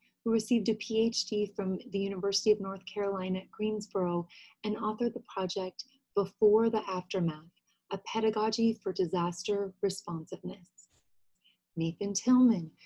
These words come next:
who received a P H D from the University of Maryland and authored the project School, State,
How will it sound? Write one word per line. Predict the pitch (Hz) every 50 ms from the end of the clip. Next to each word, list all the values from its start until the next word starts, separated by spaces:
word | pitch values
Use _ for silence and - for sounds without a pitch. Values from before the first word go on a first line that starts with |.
| - _ _ -
who | 240 226
received | 226 202 - - 233 226 -
a | 214
P | - - - - 220 226 233
H | 233 233 - - -
D | 214 214 214 214
from | - 196 180
the | 175
University | 180 175 185 190 202 190 202 196 196 - - 196 196
of | 175
Maryland | 190 196 226 240 247 240 226 190 175 165 165 165 165 - - - - - - _ -
and | 226 220 -
authored | - 220 226 220 240 240 233
the | 233 220 - -
project | 202 196 190 185 - 190 185 - - - _ _ _ _ _
School, | - - - - - - 233 233 240 247 247 262 254 - _
State, | - - - - - - 208 202 208 202 - -